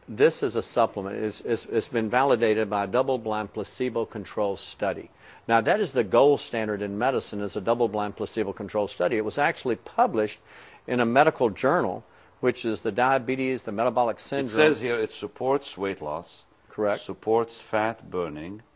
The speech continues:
Speaker 2: Supports healthy glucose.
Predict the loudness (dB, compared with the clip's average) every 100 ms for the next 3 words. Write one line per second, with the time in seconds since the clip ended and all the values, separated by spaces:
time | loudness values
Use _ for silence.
0 | _ _ _ -20 -16 -14 -2 -2 -2 -8
1 | -4 -4 -4 -8 -8 -10 -16 _ _ _
2 | _ -20 -14 -10 -10 -10 -12 -12 -14 -18
3 | -20